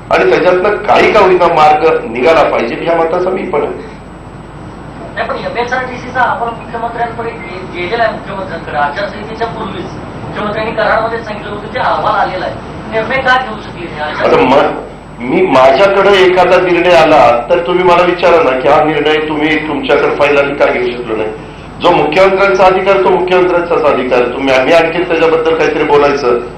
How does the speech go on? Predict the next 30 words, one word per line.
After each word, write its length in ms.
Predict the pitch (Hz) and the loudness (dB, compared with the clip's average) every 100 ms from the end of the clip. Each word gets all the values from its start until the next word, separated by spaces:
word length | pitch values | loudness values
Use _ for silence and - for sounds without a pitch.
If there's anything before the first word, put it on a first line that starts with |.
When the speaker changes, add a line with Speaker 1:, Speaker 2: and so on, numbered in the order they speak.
| - - | -8 -2
Speaker 1:
आणि 120 | 139 | 0
लगेचच 460 | 151 160 165 175 160 | 2 2 2 0 0
मी 100 | 160 | -2
इथनं 240 | 160 165 | 0 0
उठायच्या 440 | 156 151 156 156 151 | 2 2 0 2 2
आधी 140 | 151 | 2
ब्रेकिंग 400 | 147 143 143 139 | 0 0 0 -4
न्यूज 200 | 139 135 | -4 -4
सुरू 120 | 127 | -2
व्हायची, 560 | 117 110 - 110 - - - - | 0 2 0 -4 -6 -8 -12 -4
मुख्यमंत्र्यांच्या 680 | 143 - 143 131 127 131 131 | -2 2 2 2 0 2 2
बद्दल 260 | 123 120 123 | 2 4 4
अजित 280 | 123 123 | 2 2
पवार 200 | 117 110 | 2 4
असं 260 | 110 110 98 | 2 2 0
असं 140 | 104 | 0
म्हणाले, 400 | 113 123 85 - - - - - - - - - | 2 2 0 -2 -8 -10 -12 -14 -14 -16 -10 -4
तो 140 | 131 | 2
त्यांचा 340 | 127 123 123 156 | 4 4 4 4
अधिकार 380 | 151 156 151 | 4 0 0
होता, 280 | 143 185 185 - | 2 2 0 0
त्यांना 240 | 151 151 180 | -2 0 0
तुम्ही 360 | 180 185 - | 0 -4 -4
विचारा. 280 | - 160 143 | 0 2 2
ते 220 | - 147 | 2 2
मध्ये 220 | 139 139 | 2 2
परवा 340 | 151 147 - 165 | 2 4 4 4
पण 200 | 170 170 | 2 0
घेऊन 220 | 170 170 | -2 -2
गेले, 280 | 156 127 | -2 -2